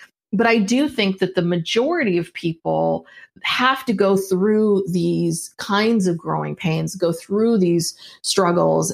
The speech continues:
And the more that you are willing to explore, to reflect, to do the hard work of really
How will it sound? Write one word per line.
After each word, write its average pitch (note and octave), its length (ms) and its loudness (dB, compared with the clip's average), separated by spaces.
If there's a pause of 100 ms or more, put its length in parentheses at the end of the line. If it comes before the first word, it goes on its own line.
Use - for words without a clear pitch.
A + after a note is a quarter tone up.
(100)
And F3+ 500 4
the G3+ 140 2
more A3 500 2
that C4 200 0
you G#3 360 0
are F#3 160 2
willing F#3+ 500 2 (120)
to E3 440 2 (300)
explore, - 840 0
to E3+ 140 -2
reflect, - 800 -2 (340)
to F#3 380 2
do A3+ 480 2
the G3 120 4
hard F#3 540 0
work F3 540 -2
of E3+ 560 0
really F#3+ 640 -2